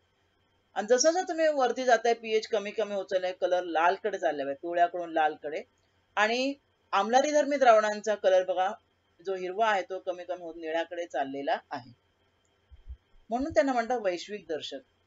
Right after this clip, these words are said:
हे बघा, वैश्विक दर्शकांचं द्रावण, द्रावण पण असतं अशा प्रकारे. मग त्यांना color, color कोणते असतात? या चित्रामध्ये बघा, न्यूट्रलचा green color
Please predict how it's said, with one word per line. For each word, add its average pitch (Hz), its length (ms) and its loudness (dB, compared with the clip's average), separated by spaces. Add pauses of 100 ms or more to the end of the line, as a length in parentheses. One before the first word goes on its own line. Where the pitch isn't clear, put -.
(180)
हे - 220 -14
बघा, 147 200 -8 (100)
वैश्विक 196 460 -8 (520)
दर्शकांचं 185 720 0 (260)
द्रावण, 220 380 0
द्रावण 220 500 2
पण 208 180 -8
असतं 139 220 -10
अशा 135 160 -12
प्रकारे. 123 340 -16 (840)
मग 214 100 -10
त्यांना 247 240 2 (200)
color, 247 220 6
color 262 340 4
कोणते 277 280 2
असतात? 262 400 2 (500)
या 226 100 2
चित्रामध्ये 262 540 -2
बघा, 156 200 -2 (540)
न्यूट्रलचा 254 640 0
green 240 380 -4
color 165 260 -2